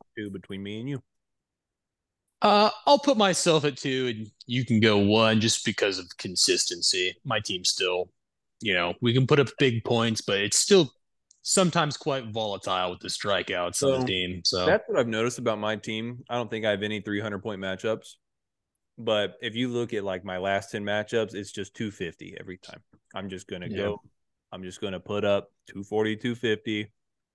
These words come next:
Speaker 1: and I think that's what you need for a playoff run.
Speaker 2: <sighs> It, the problem is, is when you play against the volatile team, when you hit in the wrong, the
Speaker 1: Hmm.
Speaker 2: wrong week.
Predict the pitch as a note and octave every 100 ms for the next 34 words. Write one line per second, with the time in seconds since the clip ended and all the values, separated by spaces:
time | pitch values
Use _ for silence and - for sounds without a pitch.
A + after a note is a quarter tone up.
0 | - B2+ B2 D#3+ A3 G#3 F3+ F#3 F#3 F3
1 | D#3 - G2 G#2 F2 E2 - - _ _
2 | _ _ _ _ _ _ _ _ _ _
3 | - - - - - - C3 B2+ C#3 B2
4 | - F#3 E3 A#2 A2 A2+ G#2+ G#2+ D#3 D#3
5 | C3 A#2 A#2+ G#2 G#2+ G#2 G#2 G2+ - G#2+
6 | G#2 B2 G#2+ A2 - E3 D#3+ A#2+ G#2+ F#2
7 | F2+ F#2 F2+ F2+ G#2+ - _ _ _ _
8 | _ _ _ _ _ _ - A2 G2+ F#2+
9 | F#2 F2+ F#2 F2+ F#2 -